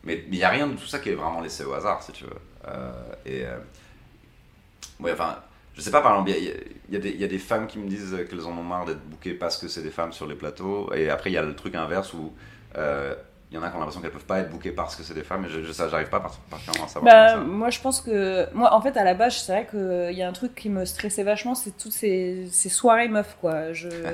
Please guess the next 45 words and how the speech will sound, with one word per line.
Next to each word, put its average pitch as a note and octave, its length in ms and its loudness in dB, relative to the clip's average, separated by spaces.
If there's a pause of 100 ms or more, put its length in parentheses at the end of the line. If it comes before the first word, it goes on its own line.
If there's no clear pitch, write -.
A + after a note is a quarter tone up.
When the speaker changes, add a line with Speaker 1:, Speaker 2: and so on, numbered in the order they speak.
(140)
Speaker 1:
<laughs> - 460 -10
Speaker 2:
je, F#3 260 2
je F3+ 140 -6
trouve C4 300 0
que - 100 -12
ça G3 160 2
devrait F3+ 300 0
pas A3 120 6
exister. G#3+ 500 0
Ça - 120 0
va, G3 180 4
en G3 60 -4
fait, C#4 280 0 (280)
si - 320 4
t-, - 140 -10
il A3+ 100 0
se C#4 80 2
trouve D4+ 340 2
que A#3 80 -6
tu G#3 160 -8
fais A#3 80 0
un G#3+ 120 6
plateau A3+ 500 -2 (160)
et F#3 100 -4
que G#3+ 100 -4
t'as G3+ 200 2
six B3+ 260 2
meufs B3 460 0
drôles G#3+ 640 2
qui G3+ 120 -10
sont G#3+ 140 -4
dispo G#3+ 320 -2
le A3 60 2
même G#3+ 160 -4
soir A#3 300 2
et G3+ 60 -2
que G3+ 100 -8
par G#3 260 0
hasard A3+ 240 4
du G#3+ 80 -6
calendrier, G#3 480 -2
on F3+ 100 -2
est F3 80 -2
six G#3 200 0
meufs D4+ 340 2